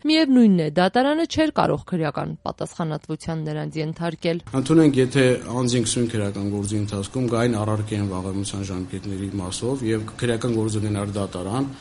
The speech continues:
Speaker 2: այնուհանդերձ, եթե նույնիսկ անգամ նրանք մեղավոր ճանաչվեին դատարանի կողմից, նրանց նկատմամբ դատարանը զրկված էր լինելու ռեալ պատիժ նշանակելու հնարավորությունից իմ կողմից նշված օրենսդրական արգելքի հիմքով։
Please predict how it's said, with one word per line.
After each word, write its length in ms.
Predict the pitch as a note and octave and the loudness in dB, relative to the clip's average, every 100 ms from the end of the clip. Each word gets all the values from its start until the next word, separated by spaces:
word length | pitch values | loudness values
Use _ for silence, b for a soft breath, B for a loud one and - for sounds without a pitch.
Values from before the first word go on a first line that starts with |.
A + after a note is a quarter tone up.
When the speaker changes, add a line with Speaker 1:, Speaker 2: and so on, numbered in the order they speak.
| B B B B | B B B B
Speaker 2:
այնուհանդերձ, 680 | C3+ C#3+ D3 C3 B2+ B2 G#2+ | 2 6 6 6 4 4 2
եթե 200 | A2+ B2 | 0 2
նույնիսկ 460 | A#2 C3 B2 G#2+ - | 4 6 6 2 -2
անգամ 440 | G#2+ G#2+ A2+ G2+ | -2 -2 -2 -2
նրանք 260 | G2 G#2 G#2 | -2 -2 -2
մեղավոր 440 | G#2+ G2+ G2 G#2 G2+ | -2 -2 -2 -4 -6
ճանաչվեին 640 | E2+ F2 F2+ - G2 G2 | -6 -8 -8 -8 -6 -6
դատարանի 460 | F2 E2+ D#2+ E2+ F2+ | -6 -10 -10 -10 -10
կողմից, 460 | - F2+ G#2+ C#3+ B2 | -10 -6 -4 -2 -2
նրանց 220 | A#2+ A#2 | -4 -2
նկատմամբ 580 | A2+ A#2 A#2 C3 C#3 A#2+ | -6 -6 -4 -4 -2 -2
դատարանը 380 | G#2+ A#2 A#2+ A2 | -2 -2 -2 -2
զրկված 460 | G#2+ G#2+ G#2+ G#2 G2+ | -2 -4 -4 -4 -4
էր 120 | F#2+ | -6
լինելու 380 | F#2+ G2+ B2+ C3 | -6 -6 -4 -4
ռեալ 280 | G#2+ A2 A2+ | -2 -2 -2
պատիժ 360 | G2+ G#2 A#2 | -6 -6 -6
նշանակելու 580 | G#2+ G2 G2 G2+ - C3 | -6 -6 -8 -8 -6 -4
հնարավորությունից 760 | G#2+ G2 G#2 G2+ G#2 A2+ C#3+ D3 B B B | -4 -4 -6 -6 -8 -4 -4 -4 B B B
իմ 180 | B2+ B2+ | -2 0
կողմից 320 | B2+ B2 A2+ | 0 -2 -4
նշված 380 | A2 - C#3 A#2 | -4 -4 -4 -2
օրենսդրական 580 | G#2+ G#2 G#2 G#2 B2+ A2 | -2 -2 -4 -6 -6 -6
արգելքի 480 | G2 G#2 G#2+ A#2+ A#2+ | -4 -4 -4 -4 -2
հիմքով։ 400 | G#2+ G#2 F2 | -4 -4 -10